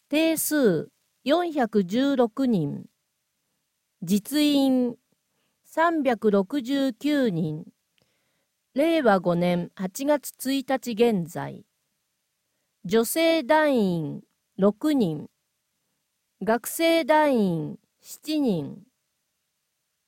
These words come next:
家の近くの消防団車庫待機室を探してみよ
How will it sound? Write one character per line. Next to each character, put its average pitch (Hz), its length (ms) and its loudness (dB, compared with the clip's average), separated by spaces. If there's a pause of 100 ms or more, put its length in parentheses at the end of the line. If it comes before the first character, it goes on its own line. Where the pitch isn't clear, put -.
(440)
家 285 260 2
の 349 160 -4
近 - 320 -2
く 269 100 -2
の 202 300 4
消 349 340 2
防 349 300 2
団 233 280 2
車 220 180 -2
庫 330 200 -2
待 320 280 2
機 339 160 -6
室 - 280 -6
を 226 140 4
探 226 360 0
し - 140 -14
て 294 120 0
み 269 200 2
よ 208 520 2